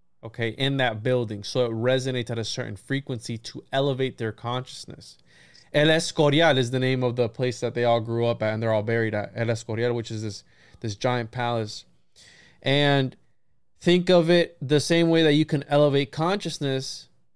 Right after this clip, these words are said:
you can invert that and you can suppress consciousness. So think about these fifteen-minute cities that they wanna put us in. From an,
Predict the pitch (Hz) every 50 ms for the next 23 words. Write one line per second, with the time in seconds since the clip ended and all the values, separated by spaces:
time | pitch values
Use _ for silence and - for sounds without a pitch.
0 | _ _ _ _ - 135 151 147 - 165 143 131 123 110 139 180 208 - - -
1 | 123 110 107 113 127 135 135 - 147 131 120 - - 123 - - - 190 226 214
2 | - - - - - - - 120 113 107 - - 110 - - 104 95 87 - -
3 | 139 131 123 - 143 135 131 131 127 131 131 127 127 120 113 - - 147 139 -
4 | - - 143 131 127 127 127 120 117 - - - 139 131 127 120 127 113 120 120
5 | 113 117 113 107 107 - - 202 214 196 160 - - 113 104 104 - - 139 131
6 | 127 123